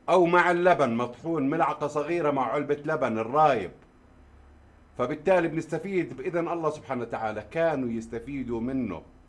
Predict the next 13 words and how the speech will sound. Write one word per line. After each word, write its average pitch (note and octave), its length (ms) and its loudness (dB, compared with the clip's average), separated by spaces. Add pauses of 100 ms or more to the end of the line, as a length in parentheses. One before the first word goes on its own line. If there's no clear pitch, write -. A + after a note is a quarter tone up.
(480)
أجدادنا A#2+ 680 2
والصينيين، E3 800 -2
التهابات D3+ 680 0
المفاصل، D3+ 720 2
للحد A#2 460 -6
من D3 140 -6
التهابات B2+ 600 -4
المفاصل، D3+ 640 -2
وكانوا E3+ 340 -2
يعتمدوه D3+ 760 -4
إنه E3 180 -4
هو E3+ 260 -2
دواء. E3 460 0